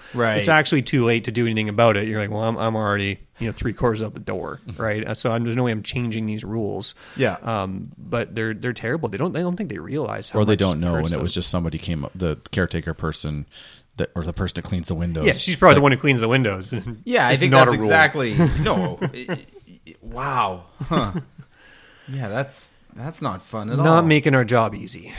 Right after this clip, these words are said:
Speaker 2: right?
Speaker 1: Huh.
Speaker 3: I'm kind of a fan. I, we're seeing this more and more now with condos where you can't,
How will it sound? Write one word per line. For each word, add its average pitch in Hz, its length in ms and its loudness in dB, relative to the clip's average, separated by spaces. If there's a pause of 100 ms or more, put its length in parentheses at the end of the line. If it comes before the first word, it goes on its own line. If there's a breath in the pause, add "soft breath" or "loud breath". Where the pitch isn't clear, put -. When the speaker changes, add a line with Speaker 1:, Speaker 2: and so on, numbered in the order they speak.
(140)
Speaker 2:
right? 120 360 -6 (260 loud breath)
Speaker 1:
Huh. - 100 0
Speaker 3:
I'm 113 120 2
kind 135 240 2
of 180 80 2
a 127 40 4
fan. 107 360 2
I, 110 240 0
we're 107 200 2
seeing 113 220 0
this 104 160 0
more 98 160 0
and 92 80 0
more 90 140 0
now 87 160 0
with 87 100 -4
condos 87 380 -4
where 87 80 -2
you 82 120 -4
can't, 87 320 -4